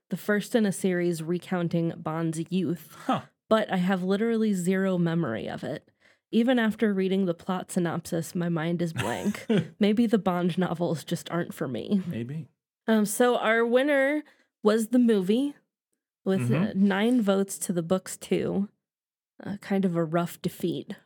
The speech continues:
Speaker 2: Yeah.
Speaker 1: for the book there,
Speaker 2: Fair
Speaker 1: but,
Speaker 2: enough.
Speaker 1: uh, not
Speaker 2: I'll stand on this
Speaker 1: particularly
Speaker 2: hill. I'll, I'll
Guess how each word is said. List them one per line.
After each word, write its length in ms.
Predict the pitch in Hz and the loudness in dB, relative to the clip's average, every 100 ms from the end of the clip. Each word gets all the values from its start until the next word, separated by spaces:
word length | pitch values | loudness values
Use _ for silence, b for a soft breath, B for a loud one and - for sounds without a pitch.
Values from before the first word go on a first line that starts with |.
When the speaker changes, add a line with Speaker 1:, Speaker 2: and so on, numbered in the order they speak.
| _ | _
Speaker 2:
Yeah. 160 | - 151 | -6 -2
Speaker 1:
for 80 | 180 | -2
the 120 | 165 | -2
book 380 | - - - - | -2 -4 -8 -8
there, 340 | 170 - 170 - | -8 -6 -10 -10
Speaker 2:
Fair 140 | - 196 | -2 -2
Speaker 1:
but, 40 | 226 | 0
Speaker 2:
enough. 320 | 127 170 180 | -4 -4 -2
Speaker 1:
uh, 20 | |
not 160 | 220 269 | 0 2
Speaker 2:
I'll 60 | - | 2
stand 340 | 262 180 151 | 2 4 4
on 100 | 131 | 4
this 140 | 208 196 | 4 2
Speaker 1:
particularly 80 | 196 | 2
Speaker 2:
hill. 160 | - | 2
I'll, 80 | |
I'll 60 | 196 | 0